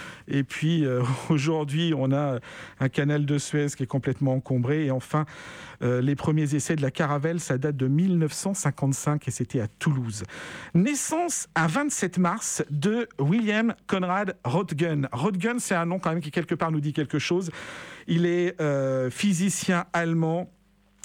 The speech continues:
Il a fait quand même la plus grande partie de sa scolarité aux Pays-Bas. Il est rentré à l'école polytechnique fédérale de Zurich. Et bien évidemment, c'est lui qui découvre les rayons X.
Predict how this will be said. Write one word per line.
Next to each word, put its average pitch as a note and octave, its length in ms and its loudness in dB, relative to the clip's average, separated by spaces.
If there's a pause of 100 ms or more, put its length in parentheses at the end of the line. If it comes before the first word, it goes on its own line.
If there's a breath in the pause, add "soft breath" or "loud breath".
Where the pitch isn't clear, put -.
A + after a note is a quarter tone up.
(140)
Il E3 180 4
a F3 60 0
fait A3 180 -4
quand F#3 120 0
même F#3+ 180 2
la E3 100 2
plus F3+ 140 -4
grande F#3 180 0
partie G3+ 340 -2
de D#3+ 100 2
sa D#3+ 120 0
scolarité D3+ 500 0
aux D3+ 100 2
Pays-Bas. D#3+ 580 0 (500 loud breath)
Il D#3 140 4
est E3+ 60 2
rentré F3+ 640 0
à D#3 120 2
l'école D#3+ 440 0
polytechnique F#3 760 -2
fédérale E3+ 520 0
de D#3 300 2
Zurich. C#3+ 400 0
Et - 20 2
bien D#3 200 2
évidemment, D3+ 420 2
c'est D#3+ 160 -2
lui D#3+ 80 2
qui F3 160 -6
découvre D3 340 2
les C3+ 120 2
rayons D#3 440 2
X. D#3 460 -2